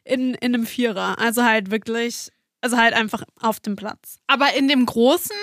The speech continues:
Speaker 1: Ja, ja,
Speaker 2: Also
Speaker 1: ja.
Speaker 2: wo,
Speaker 1: Ja.
Speaker 2: wart ihr alleine?
Speaker 1: Nee.
Speaker 2: Erzähl mal, wie und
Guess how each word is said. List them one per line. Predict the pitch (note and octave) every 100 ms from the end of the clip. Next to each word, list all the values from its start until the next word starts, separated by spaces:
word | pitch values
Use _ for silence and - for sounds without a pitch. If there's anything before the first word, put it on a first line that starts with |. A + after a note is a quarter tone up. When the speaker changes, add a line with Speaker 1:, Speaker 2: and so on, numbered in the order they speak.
| G#4 G#4+ -
Speaker 1:
Ja, | B3+
ja, | B3+
Speaker 2:
Also | D#4 D4
Speaker 1:
ja. | B3+
Speaker 2:
wo, | A#3+ -
Speaker 1:
Ja. | - A3 -
Speaker 2:
wart | C4
ihr | C#4 A#3
alleine? | G#3 G#3 C#4+ B3 G#3+
Speaker 1:
Nee. | C4 G3+ _ _ _ _ _ _ _ _ _ _ _ _ _ _ _ _ _
Speaker 2:
Erzähl | B3 - - D4+
mal, | D#4 C4+
wie | B3 D4 D#4
und | C4 B3